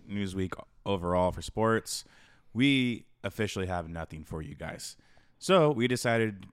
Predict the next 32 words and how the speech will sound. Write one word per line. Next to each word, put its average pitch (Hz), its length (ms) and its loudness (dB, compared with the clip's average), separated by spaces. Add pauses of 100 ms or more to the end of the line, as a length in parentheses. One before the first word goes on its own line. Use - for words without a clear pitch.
(140)
to 101 140 -8
do 98 340 -2
a 95 60 -8
little 139 180 2
bit 156 120 2
of 127 60 2
research 98 560 -4 (120)
into 98 280 -8
some 90 280 -8
just - 340 -4
interesting, 107 480 -8
cool 92 300 -8
stories. 90 680 -6 (680)
No 104 420 -2
real 92 200 0
context 82 480 -8
behind 82 300 -6
that, 98 140 -4
just - 180 -10
cool 92 220 -8
stories 87 520 -6
worldwide, 85 460 -4
what's 82 140 -8
happening. 92 440 -6 (540)
And 196 100 -2
here's 180 160 2
a 139 60 2
fun 107 240 0
one 90 140 -2
for 92 120 -6
you 85 140 -2
guys. 80 400 -10